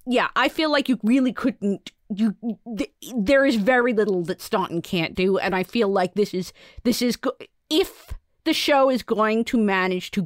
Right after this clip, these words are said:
get over the Queen and be the Crown, that they are primed to do it with this cast,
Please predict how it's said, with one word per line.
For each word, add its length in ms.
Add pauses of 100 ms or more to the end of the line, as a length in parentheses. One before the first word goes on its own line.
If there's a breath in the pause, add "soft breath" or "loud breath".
get 220
over 360
the 140
Queen 600 (340 loud breath)
and 580
be 420
the 120
Crown, 720 (840)
that 220
they 180
are 340
primed 560
to 240
do 260
it 80
with 200
this 240
cast, 500